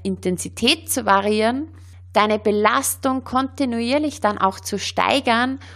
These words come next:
und das Ganze individuell für dich, für dein perfektes Training, für deinen perfekten Trainingsplan abzustimmen. Bei den nächsten Prinzipien geht es jetzt darum, diese bereits erfolgte Anpassung zu sichern.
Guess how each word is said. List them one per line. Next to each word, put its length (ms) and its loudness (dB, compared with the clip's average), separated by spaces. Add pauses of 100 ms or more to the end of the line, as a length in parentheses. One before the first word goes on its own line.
(120)
und 240 -2
das 180 2
Ganze 420 -2
individuell 880 2
für 220 -2
dich, 540 0
für 200 -4
dein 560 0
perfektes 720 -2
Training, 400 -2
für 140 -8
deinen 480 0
perfekten 720 -4 (400)
Trainingsplan 880 0
abzustimmen. 960 -2 (540)
Bei 60 6
den 240 4
nächsten 460 0
Prinzipien 720 0
geht 160 2
es 180 -4
jetzt 320 0
darum, 460 0
diese 480 0 (100)
bereits 400 2
erfolgte 600 0 (100)
Anpassung 840 0
zu 160 -4
sichern. 600 -6